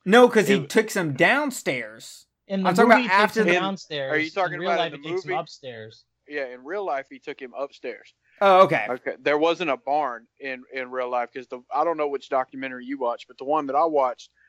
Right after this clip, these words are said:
Speaker 2: there was a, uh, one, the, the, his, Armin's lawyer
Speaker 1: Oh, yeah,
Speaker 2: actually
Speaker 1: that's,
Speaker 2: took
Speaker 1: that's
Speaker 2: you
Speaker 1: the
Speaker 2: inside
Speaker 1: interview
Speaker 2: the house.
Speaker 1: with him. Yes, okay, yeah, you're right.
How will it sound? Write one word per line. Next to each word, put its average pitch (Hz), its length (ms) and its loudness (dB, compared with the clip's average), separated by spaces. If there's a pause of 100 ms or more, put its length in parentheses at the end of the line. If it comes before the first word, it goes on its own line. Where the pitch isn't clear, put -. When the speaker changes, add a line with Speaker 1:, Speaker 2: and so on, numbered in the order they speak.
(140)
Speaker 2:
there 135 220 -2
was 127 240 -10
a, 120 320 -8
uh, 117 140 -8
one, 147 240 -8 (160)
the, 123 400 -10
the, - 80 -8
his, 131 520 -10 (140)
Armin's 156 360 -2
lawyer 131 560 -2 (440)
Speaker 1:
Oh, 208 180 8
yeah, 208 140 6
Speaker 2:
actually 180 80 2
Speaker 1:
that's, 185 260 4
Speaker 2:
took - 80 -10
Speaker 1:
that's 208 260 6
Speaker 2:
you 208 60 -4
Speaker 1:
the - 0 -
Speaker 2:
inside - 120 0
Speaker 1:
interview 151 480 6
Speaker 2:
the 123 80 -2
house. 123 260 -6
Speaker 1:
with 147 160 2
him. 123 280 -8
Yes, 151 300 2
okay, 156 320 2
yeah, 143 200 -2
you're 156 180 0
right. 123 200 -2